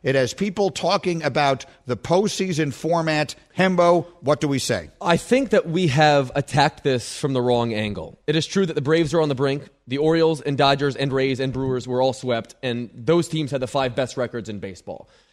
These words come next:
Speaker 2: However, I, I don't like that we default to this. Rather than accepting responsibility or taking the blame, we decide that the system is the problem and that the system needs to change. The format needs to change. I understand the argument.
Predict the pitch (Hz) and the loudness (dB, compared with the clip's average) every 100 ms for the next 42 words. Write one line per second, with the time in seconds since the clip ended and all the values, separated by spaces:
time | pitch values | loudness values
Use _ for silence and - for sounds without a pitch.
0 | _ _ - 170 247 131 98 - _ _ | _ _ 2 4 4 2 -4 -12 _ _
1 | _ _ - - 202 175 285 254 143 185 | _ _ -2 2 2 4 4 2 2 4
2 | 202 170 165 160 147 135 156 - 147 123 | 4 0 -2 -4 -6 -6 -6 -2 -2 -2
3 | - _ 143 110 87 - - - 156 185 | -8 _ -8 -8 -10 -16 -20 -2 2 4
4 | 190 170 160 151 143 - - 143 - - | 4 4 4 2 -4 -10 -8 -8 -4 2
5 | 180 190 185 175 139 139 - 139 131 143 | 2 4 2 0 -4 -4 0 0 2 0
6 | 190 214 208 196 190 131 123 135 131 117 | 2 4 4 2 2 2 0 -2 -2 -4
7 | 113 104 143 196 185 180 175 - - 160 | -4 -4 0 2 0 -4 -8 -16 -8 -2
8 | 180 - 180 180 156 147 - 135 - 185 | 0 4 6 6 4 0 0 -4 0 -2
9 | 160 139 117 - 117 107 98 123 131 131 | -2 -4 -4 -2 -2 -2 -6 -4 -4 -4
10 | 123 202 - 165 139 123 127 - 110 80 | -2 -2 0 -2 -4 -4 -6 -4 -6 -6
11 | 80 - - 175 160 143 139 - 127 110 | -16 -20 -2 0 2 0 -6 -8 -8 -8
12 | 73 - _ _ - 175 190 277 277 - | -10 -14 _ _ -2 2 4 4 2 0
13 | - 190 190 139 139 123 101 85 90 | 2 4 4 0 -2 -2 -6 -10 -18